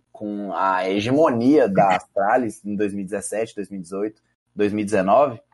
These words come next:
Speaker 1: foi a S K em dois mil e dezessete, que foi imparável, que ninguém nunca vai conseguir fazer isso.
Speaker 2: O
Speaker 1: A
Speaker 2: início da
Speaker 1: fei,
Speaker 2: M B R também.
Speaker 1: o início, não, mas se bem que o início do M B R já foi meio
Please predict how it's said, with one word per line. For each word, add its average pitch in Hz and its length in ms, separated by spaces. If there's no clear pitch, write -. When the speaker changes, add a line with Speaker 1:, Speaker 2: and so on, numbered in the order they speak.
Speaker 1:
foi 139 220
a 175 60
S 170 220
K 139 320
em 165 60
dois 117 140
mil 110 120
e - 20
dezessete, 107 640
que 120 80
foi 104 560
imparável, 107 720
que 110 120
ninguém 110 300
nunca 139 280
vai 123 140
conseguir 101 300
fazer 92 300
isso. 113 340
Speaker 2:
O 156 40
Speaker 1:
A 156 40
Speaker 2:
início 147 320
da 147 80
Speaker 1:
fei, 165 80
Speaker 2:
M 208 80
B 233 80
R 123 200
também. 117 380
Speaker 1:
o 123 160
início, 160 420
não, 208 400
mas 160 160
se 175 80
bem 196 140
que 240 80
o - 20
início 208 240
do 190 60
M 185 60
B 175 100
R 170 180
já 185 100
foi 190 180
meio 208 220